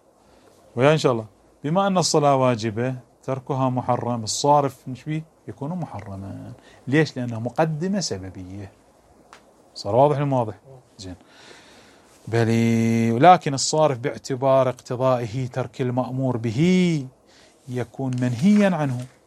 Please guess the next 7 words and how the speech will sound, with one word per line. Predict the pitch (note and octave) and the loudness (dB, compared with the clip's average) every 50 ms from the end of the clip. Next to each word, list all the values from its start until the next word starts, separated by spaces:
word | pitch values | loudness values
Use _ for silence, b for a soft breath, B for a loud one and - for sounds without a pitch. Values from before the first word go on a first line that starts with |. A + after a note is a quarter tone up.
| _ _ _ _ _ _ _ b b b b b b _ | _ _ _ _ _ _ _ b b b b b b _
كما | - C#3+ C3+ C3+ B2+ | -4 0 2 2 2
قد | A#2 - A#2 G#2+ | 2 0 -4 -2
عرفته، | G#2 A2+ A#2 G#2+ - - - G#2+ | -2 -2 -2 -4 -6 -8 -12 -10
فإذا | - - F3 E3+ D#3+ C#3 B2+ B2 - C3 D3 | -6 -4 -2 0 0 0 0 0 0 0 0
أتى | D#3+ D#3 C3+ A2 G#2 | 0 0 0 -2 -2
به | G#2+ D3+ D3+ C#3+ | -2 -4 -2 -2
المكلف | C3 A2+ G#2+ G#2+ - - B2 A#2 A2+ A2+ A#2+ D3 F3 F#3+ F#3 - | -2 -2 -4 -6 -6 -6 -4 -4 -2 -2 0 0 0 0 0 -2